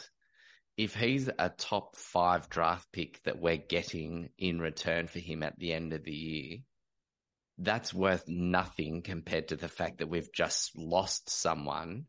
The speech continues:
who's in their early twenties and is worth that and has sixty games, fifty games in them and has just had that development.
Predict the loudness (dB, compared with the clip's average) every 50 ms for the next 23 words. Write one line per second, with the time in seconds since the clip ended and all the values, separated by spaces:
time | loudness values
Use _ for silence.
0 | _ _ _ -20 -20 -20 _ _ -4 -4 -2 0 0 0 0 2 0 0 0 2
1 | 2 4 4 4 2 -2 -4 -6 -4 -2 -2 0 0 -2 -4 -2 -2 -2 -2 -2
2 | -2 -4 -4 -2 0 0 0 0 -2 -2 0 0 0 0 -2 -4 -4 -4 -4 -4
3 | -2 0 0 0 0 -2 -4 -2 -4 -4 -6 -6 -6 -6 -4 0 0 2 2 2
4 | 0 -2 -6 -8 -4 -4 -4 -4 -4 -4 -6 -4 0 2 2 4 4 2 0 0
5 | -2 -4 -4 -4 -4 -6 -6 -6 -6 -6 -6 -8 -10 _ _ _ _ _ _ _
6 | _ -6 -2 0 0 0 0 0 0 -2 -2 -2 -2 -4 -2 0 0 0 0 0
7 | -2 -4 -2 0 0 0 0 0 -2 -4 -6 -6 -6 -8